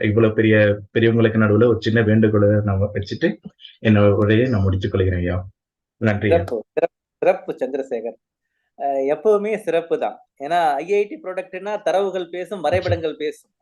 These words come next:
Speaker 2: <laughs> அது உண்மையிலேயே, ஏன்னா ஒரு, ஒரு தீர்வை நோக்கிய களம் தான். நம்ம பேசுறது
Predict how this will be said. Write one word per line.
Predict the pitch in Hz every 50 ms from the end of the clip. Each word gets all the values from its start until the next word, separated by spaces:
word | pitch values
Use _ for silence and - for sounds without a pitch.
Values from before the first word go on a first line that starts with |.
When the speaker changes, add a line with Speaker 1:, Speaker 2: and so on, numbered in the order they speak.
| _
Speaker 2:
<laughs> | - 170 - 185 180 - _ _ - - - _ _ _ _
அது | _ - 160 151 175 185 170 151 139 135 139 139 139 139 143
உண்மையிலேயே, | 147 160 185 208 214 214 202 202 202 202 214 220 220 190 - - - - - 165 170
ஏன்னா | 170 196 202 196 190 196 190 170
ஒரு, | 165 175 190 190 185 170 156 151 147 147 147 147 - _ _ _ _
ஒரு | - 165 165 160 160 -
தீர்வை | 220 254 254 240 233
நோக்கிய | 208 208 202 202 - 196 202 202
களம் | - 180 175 185 180 170
தான். | 165 131 120
நம்ம | 127 131 139 139 139
பேசுறது | 170 190 185 202 180 180 185